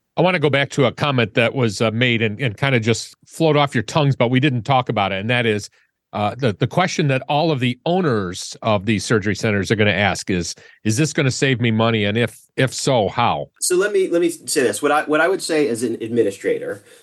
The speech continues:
Speaker 2: um, if I think about examples of buying new pieces of equipment, right, whether it be a C-arm or some image guided system for your E N T cases that are a few hundred thousand dollars,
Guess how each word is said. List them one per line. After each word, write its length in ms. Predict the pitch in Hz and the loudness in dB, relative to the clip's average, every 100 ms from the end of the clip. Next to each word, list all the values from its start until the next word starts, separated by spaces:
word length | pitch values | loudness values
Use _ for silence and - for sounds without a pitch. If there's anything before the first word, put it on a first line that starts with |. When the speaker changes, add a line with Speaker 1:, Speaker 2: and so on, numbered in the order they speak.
| _ - | _ -4
Speaker 2:
um, 320 | 110 110 117 | 0 2 0
if 160 | 123 | 0
I 100 | 135 | -2
think 320 | 147 165 151 135 | 0 0 0 -2
about 400 | 120 117 117 110 | 0 0 0 -2
examples 640 | 98 120 117 117 107 101 | -2 0 0 -2 -8 -6
of 160 | 92 90 | -6 0
buying 560 | 101 107 104 101 101 | 0 2 2 0 -2
new 320 | 120 117 120 113 | -2 2 2 2
pieces 400 | - 117 - 107 | -2 -2 -2 -2
of 80 | |
equipment, 600 | 98 - 113 - 95 92 95 | -4 2 0 2 -2 -2 -2
right, 300 | 92 95 - - _ _ | -2 -2 -4 -20 _ _
whether 280 | 104 101 104 | 0 2 2
it 80 | 101 | 0
be 100 | 98 | 0
a 60 | |
C-arm 920 | - 117 110 101 101 98 98 98 95 90 | 0 0 0 2 2 0 -2 -2 -2 -4
or 160 | 85 | -6
some 280 | 90 107 98 | -6 -2 0
image 300 | 101 101 92 | 2 0 0
guided 360 | 98 95 95 90 | -2 0 -2 -4
system 600 | - 101 - - 101 95 | -6 -6 -6 -4 -2 -2
for 180 | - 95 | 0 2
your 340 | 92 90 90 | 4 2 2
E 160 | 104 107 | 0 2
N 120 | 98 | 2
T 240 | 95 104 95 | 0 -6 -4
cases 520 | 95 90 90 92 87 | 0 2 2 -4 0
that 140 | 87 | 0
are 60 | 87 | 0
a 40 | |
few 180 | - 104 | -2 0
hundred 300 | 95 95 90 | 0 0 -2
thousand 320 | 82 90 95 | -4 -2 -2
dollars, 560 | 82 78 - - - | -4 -8 -16 -12 -12